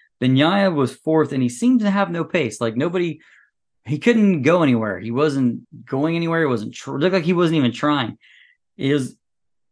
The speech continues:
I was wondering at that time if maybe he was trying to conserve the tire, because even the medium was maybe a stretch to be able to get all the way to the finish,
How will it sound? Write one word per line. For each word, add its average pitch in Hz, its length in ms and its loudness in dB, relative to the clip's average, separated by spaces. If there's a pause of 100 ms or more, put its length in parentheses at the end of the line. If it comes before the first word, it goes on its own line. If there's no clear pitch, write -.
(200)
I 165 140 0
was 196 160 2
wondering 165 400 0
at - 100 -6
that 131 160 -4
time 127 460 0
if 120 340 -8
maybe 131 720 2
he 170 140 -2
was 160 160 0
trying 156 260 0
to 143 80 -4
conserve 131 420 -6
the 113 80 -4
tire, 143 460 -2
because 123 380 -2
even 147 180 0
the 165 60 0
medium 165 440 2
was 113 140 -2
maybe 120 320 0
a 113 60 -8
stretch - 440 -10
to 117 80 -14
be 120 120 2
able 120 140 0
to 110 40 -4
get 123 160 -2
all 120 140 0
the 127 80 -2
way 127 160 -2
to 123 100 -6
the 117 80 -10
finish, 151 420 -2